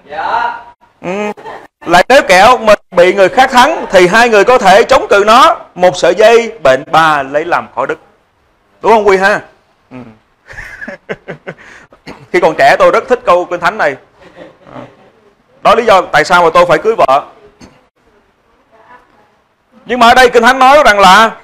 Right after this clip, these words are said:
Speaker 2: để cái hôn nhân nó bền chặt đó, quý vị, cần phải là một sợi dây bền ba. Thì cái hôn nhân nó rất là khó đứt, nó rất là khó gãy đổ. Và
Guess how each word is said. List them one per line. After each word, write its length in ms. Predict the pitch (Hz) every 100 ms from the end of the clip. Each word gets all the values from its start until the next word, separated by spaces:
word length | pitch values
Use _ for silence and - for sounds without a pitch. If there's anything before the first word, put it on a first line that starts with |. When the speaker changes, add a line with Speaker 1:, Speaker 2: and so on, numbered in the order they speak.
| _ _
Speaker 2:
để 220 | - 160
cái 140 | 226 254
hôn 240 | 240 240
nhân 160 | 247 254
nó 80 | 247
bền 180 | 190 175
chặt 160 | 175 -
đó, 60 |
quý 120 | 254
vị, 280 | 226 165 165 165 -
cần 340 | 170 160 147 135 -
phải 460 | 135 131 180 226 220 - _ _ _ _ 139
là 260 | 139 135
một 300 | 127 131 127
sợi 160 | 147 139
dây 240 | 156 156
bền 260 | 147 147 127
ba. 160 | 139 143 - _ _ _ _ _ _ _
Thì 120 | 165 160
cái 140 | 240
hôn 200 | 226 220
nhân 200 | 214 208
nó 140 | 226
rất 140 | 240 269
là 80 | 269 -
khó 220 | 185 233
đứt, 120 | 247 - _ _ _
nó 180 | 185 240
rất 120 | 254 185
là 120 | 127
khó 380 | - 170 214 233 - - _ _ _
gãy 140 | 123
đổ. 280 | 147 110 147 - _ _ _ _ _ _ _ _ _ _ _ _ _ _ _ _
Và 400 | 165 175 170